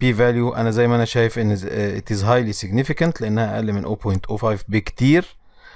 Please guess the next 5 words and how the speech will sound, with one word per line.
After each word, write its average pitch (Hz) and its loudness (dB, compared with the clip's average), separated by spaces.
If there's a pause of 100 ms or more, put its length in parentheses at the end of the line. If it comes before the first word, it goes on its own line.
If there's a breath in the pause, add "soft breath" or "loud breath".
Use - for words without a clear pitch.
(220 soft breath)
آه، 120 8
وبيحط 123 0
لي 123 4
ninety-five 110 -2 (100)
percent، 110 2